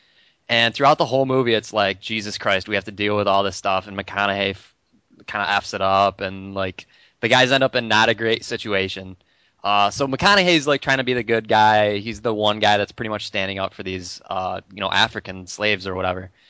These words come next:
Uh, and then at the end, he just completely gets overshadowed by Anthony Hopkins,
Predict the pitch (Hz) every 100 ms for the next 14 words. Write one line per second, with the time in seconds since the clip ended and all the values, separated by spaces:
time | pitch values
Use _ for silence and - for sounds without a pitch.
0 | _ _ _ _ 107 107 107 - 120 123
1 | 131 127 120 - 139 - 143 127 123 107
2 | 101 _ 127 135 135 - 139 123 131 127
3 | 127 120 - - 123 123 117 117 113 117
4 | 107 104 - 113 113 107 98 98 104 98
5 | 90 92